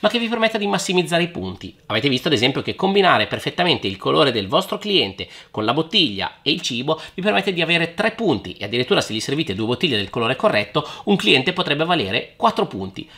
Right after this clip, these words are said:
Può essere interessante pertanto aspettare un attimo di più.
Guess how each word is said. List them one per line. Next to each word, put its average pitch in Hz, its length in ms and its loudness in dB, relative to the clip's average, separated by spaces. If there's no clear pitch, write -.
Può 220 140 6
essere 127 180 2
interessante 120 520 2
pertanto 95 520 -2
aspettare 214 420 0
un 147 60 4
attimo 127 220 -2
di 95 80 -4
più. 87 180 -10